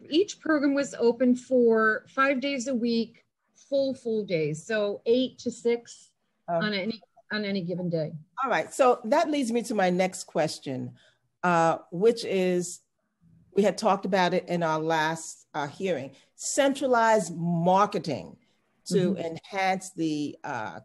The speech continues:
Speaker 2: campus-based centers availability, knowing that if they were there and recruiting, 'cause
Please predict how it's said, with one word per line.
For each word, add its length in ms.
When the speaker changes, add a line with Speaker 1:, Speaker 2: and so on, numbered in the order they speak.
Speaker 2:
campus-based 1040
centers 640
availability, 920
knowing 360
that 300
if 160
they 140
were 160
there 580
and 120
recruiting, 520
'cause 300